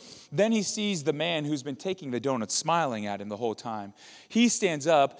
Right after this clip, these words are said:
and so the weary traveler thinks, "Okay, I don't have to say anything. He's leaving." But just as he is leaving, the man then reaches one more time into the bag of donuts, grabs one, chews it, smiles at him, gives him the thumbs up, and walks away.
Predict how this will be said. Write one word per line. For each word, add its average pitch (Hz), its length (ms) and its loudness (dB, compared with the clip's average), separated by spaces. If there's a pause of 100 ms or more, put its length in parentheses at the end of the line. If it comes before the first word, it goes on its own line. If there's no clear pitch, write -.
(120)
and 180 140 -8
so 208 80 -8
the 185 80 0
weary 202 220 2
traveler 180 340 4
thinks, 170 260 -4
"Okay, 151 180 2
I 127 60 6
don't 147 140 0
have 156 140 -4
to 143 60 -10
say 165 120 -8
anything. 151 300 -8
He's 147 160 -6
leaving." 120 340 -6 (240)
But 165 200 4
just 214 560 4
as 180 260 0
he 208 160 -4
is 170 240 -4
leaving, 151 580 -2 (240)
the 147 220 -2
man 180 420 -6
then 180 180 0
reaches 156 440 -4
one 202 240 -6
more 214 140 -6
time 185 340 -4
into 208 160 -6
the 190 80 -8
bag 196 180 0
of 185 80 -6
donuts, 185 300 -6
grabs 190 420 -8
one, 190 260 -4 (300)
chews 202 380 -6
it, 208 100 -6
smiles 196 460 -2
at 175 60 -2
him, 185 200 -6
gives 185 220 -6
him 208 80 -6
the 196 80 -4
thumbs 185 280 -2
up, 185 200 2
and 160 160 -10
walks 180 260 0
away. 180 380 6